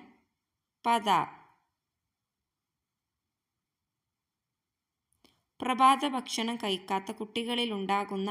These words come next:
അസുഖം? ഉത്തരം പൊണ്ണത്തടി.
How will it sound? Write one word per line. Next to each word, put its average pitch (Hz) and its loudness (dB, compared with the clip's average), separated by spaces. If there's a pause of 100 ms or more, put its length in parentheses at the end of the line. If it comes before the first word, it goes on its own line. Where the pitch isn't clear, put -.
(120)
അസുഖം? - -8 (2750)
ഉത്തരം 196 -4 (240)
പൊണ്ണത്തടി. 240 -2